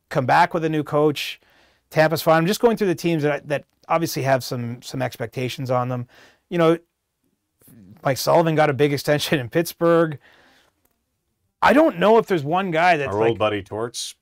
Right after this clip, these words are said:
Speaker 2: <laughs>
Speaker 1: Yeah, but he's
Speaker 2: Back
Speaker 1: new
Speaker 2: in,
Speaker 1: in Philly,
Speaker 2: back,
Speaker 1: right? I
Speaker 2: back in
Speaker 1: mean,
Speaker 2: new in Philly.
Speaker 1: I don't think anyone's getting fired in their
Speaker 2: No.
Speaker 1: first year on the job. And since there's so many guys on the first year, maybe this will be a little quieter year for, for the
Speaker 2: Mm.
Speaker 1: coaches. But, um,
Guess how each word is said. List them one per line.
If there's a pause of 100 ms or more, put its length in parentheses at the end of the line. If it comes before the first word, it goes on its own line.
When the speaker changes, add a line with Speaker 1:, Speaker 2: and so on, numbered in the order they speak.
Speaker 2:
<laughs>
Speaker 1:
Yeah,
but
he's
Speaker 2:
Back
Speaker 1:
new
Speaker 2:
in,
Speaker 1:
in
Philly,
Speaker 2:
back,
Speaker 1:
right?
I
Speaker 2:
back
in
Speaker 1:
mean,
Speaker 2:
new
in
Philly.
Speaker 1:
I
don't
think
anyone's
getting
fired
in
their
Speaker 2:
No.
Speaker 1:
first
year
on
the
job.
And
since
there's
so
many
guys
on
the
first
year,
maybe
this
will
be
a
little
quieter
year
for,
for
the
Speaker 2:
Mm.
Speaker 1:
coaches.
But, (840)
um,